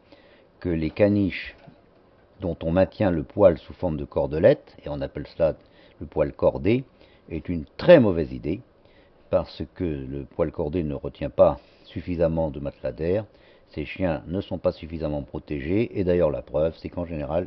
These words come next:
ils meurent beaucoup plus jeunes que les chiens normalement entretenus. La sélec-, c'est tout ce que je vous dis est si vrai que la sélection naturelle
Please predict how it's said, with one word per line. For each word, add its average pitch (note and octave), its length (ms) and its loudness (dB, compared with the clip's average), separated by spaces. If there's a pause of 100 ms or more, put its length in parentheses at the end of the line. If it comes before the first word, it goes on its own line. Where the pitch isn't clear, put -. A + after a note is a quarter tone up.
(120)
ils E2+ 120 -6
meurent F2+ 260 0
beaucoup A#2 240 -4
plus E2 180 -6
jeunes F2 280 2 (420)
que A2 100 -2
les F2+ 240 0
chiens G2 360 0 (100)
normalement F2 640 2 (100)
entretenus. D2 520 -8 (4000)
La A2 200 12
sélec-, - 420 0
c'est - 380 -4
tout F#3 120 -4
ce - 80 -10
que C#3 200 2
je G#2+ 80 0
vous A2 160 -2
dis B2+ 180 0
est G#2+ 80 4
si G2+ 240 -4
vrai D#3+ 340 4
que - 120 -2
la F#2 180 6
sélection G#2 560 -2
naturelle G#2 720 -2